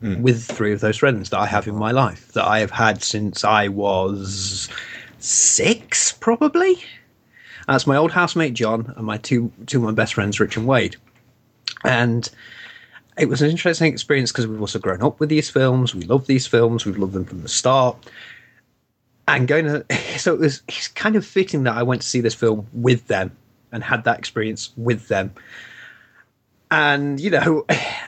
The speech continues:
Speaker 2: <sighs> I will tell you this. It was, I went to my local cinema to see this. Uh,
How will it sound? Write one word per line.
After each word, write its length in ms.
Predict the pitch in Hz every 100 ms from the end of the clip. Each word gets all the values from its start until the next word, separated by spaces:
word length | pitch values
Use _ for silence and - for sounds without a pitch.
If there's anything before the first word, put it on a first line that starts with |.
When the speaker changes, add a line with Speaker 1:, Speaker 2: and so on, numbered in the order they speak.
| -
Speaker 2:
<sighs> 520 | _ _ _ _ _
I 120 | 156 160
will 200 | 156 156
tell 160 | 190
you 100 | 196
this. 240 | 175 131 -
It 140 | 123
was, 480 | 185 202 185 - -
I 120 | - 190
went 160 | 202
to 60 | 185
my 60 | 160
local 240 | 131 117
cinema 180 | - 110
to 60 | 104
see 180 | - 107
this. 380 | 104 110 -
Uh, 320 | 110 113 113